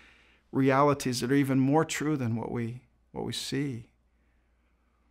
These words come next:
And, and I pray for anybody who, who's never experienced that, who may be like Nicole, you're not even sure that there is a God. Now, I, I pray that you would lead them to,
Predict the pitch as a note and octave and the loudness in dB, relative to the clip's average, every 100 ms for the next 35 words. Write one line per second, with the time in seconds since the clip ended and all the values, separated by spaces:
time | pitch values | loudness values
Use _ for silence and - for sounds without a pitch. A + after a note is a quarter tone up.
0 | _ _ B2+ A#2+ C3+ C3+ C3+ D3 D#3 C#3+ | _ _ -6 -2 0 -2 -2 -2 -2 0
1 | B2+ - - D#3+ D3+ B2 A2+ A#2 B2 C#3 | -4 -4 0 2 2 0 -6 -8 -6 -6
2 | C3+ C#3 C3+ B2+ D3 F#3 G#3 C3+ - - | -4 -2 -2 -2 -2 -2 -4 -6 -6 -8
3 | - C#3+ C3 A2+ - A#2+ - _ _ _ | -4 -2 -2 -4 -8 -12 -14 _ _ _
4 | _ _ _ _ _ _ _ _ _ - | _ _ _ _ _ _ _ _ _ -2
5 | D3+ D#3+ E3+ F3 F3+ E3 E3+ - C3 - | 0 4 4 4 4 4 0 -2 -6 -2
6 | F3 F#3 C#3+ C3+ D3+ F#3+ G3 C3+ A#2+ - | 2 4 4 4 4 4 4 2 2 -2
7 | C3+ E3 F3 C3+ A#2 - C3 D3 E3+ D#3+ | 0 0 0 -2 -6 -2 0 2 2 2
8 | - A#2 A2+ A2 B2+ - _ _ _ _ | 0 -4 -4 -6 -8 -16 _ _ _ _
9 | _ _ _ _ _ _ _ _ _ _ | _ _ _ _ _ _ _ _ _ _
10 | _ _ - - - D#3 D#3 - G#3 G3+ | _ _ -6 -4 -2 0 -2 -4 0 2
11 | G3 F3+ D3+ C#3+ C#3 E3 F#3 F3+ D3 - | 2 2 2 0 -2 -4 -2 -2 -2 -2
12 | C3 A#2+ | -2 -4